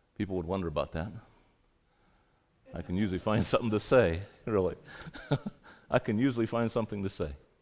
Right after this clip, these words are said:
But I believe I'll stand in awe and be speechless. I, I can't even imagine it now. And again, I'm not claiming that because of me. I'm claiming that because of the Savior that I serve and believe in.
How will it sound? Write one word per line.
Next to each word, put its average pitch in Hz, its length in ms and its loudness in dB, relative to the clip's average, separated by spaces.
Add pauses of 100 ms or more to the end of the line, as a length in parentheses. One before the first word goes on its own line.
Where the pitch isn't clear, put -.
(2500)
But 101 140 4
I 110 80 8
believe 113 280 4
I'll 107 140 4
stand 104 320 -2
in 98 80 -2
awe 90 280 -2 (1000)
and 87 80 -8
be 87 80 -2
speechless. - 640 -8
I, 87 220 0
I 90 100 0
can't 95 300 -2
even 90 160 -2
imagine 90 420 -2
it - 140 -14
now. 67 240 -6 (1200)
And 90 120 2
again, 90 240 4
I'm 87 120 0
not 90 220 0
claiming 98 340 0
that 85 140 0
because 87 320 -4
of 87 80 -4
me. 90 140 -2
I'm 80 120 -2
claiming 87 280 -4
that 80 120 -8
because 85 280 -6
of 76 100 -6
the 71 60 -16
Savior 82 400 -4
that 69 100 -6
I 69 80 -6
serve 76 380 -4 (600)
and 87 140 -2
believe 85 320 0
in. 76 220 -2